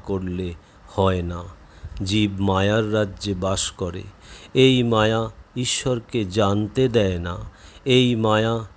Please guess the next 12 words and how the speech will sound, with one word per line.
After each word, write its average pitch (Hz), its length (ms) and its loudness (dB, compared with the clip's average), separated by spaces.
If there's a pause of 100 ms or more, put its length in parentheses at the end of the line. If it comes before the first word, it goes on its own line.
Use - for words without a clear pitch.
(160)
মানুষকে 117 640 2
অজ্ঞান 101 640 2
করে 95 300 -2
রেখেছে। 92 580 -6 (540)
হৃদে 113 380 4
একটা 143 360 0 (120)
এঁড়ে 113 300 0
বাছুর 101 520 0
এনেছিল, 90 560 -4 (460)
একদিন 113 580 2
দেখি 135 500 -2 (140)
সেটিকে 107 720 -2